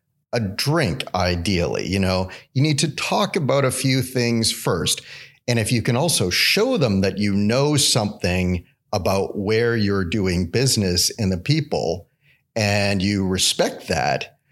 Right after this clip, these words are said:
you will do a heck of a lot better. The people who just come in there and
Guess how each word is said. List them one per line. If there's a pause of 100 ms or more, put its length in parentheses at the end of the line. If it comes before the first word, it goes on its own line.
(220)
you
will
do
a
heck
of
a
lot
better.
The
people
who
just
come
in
there (440)
and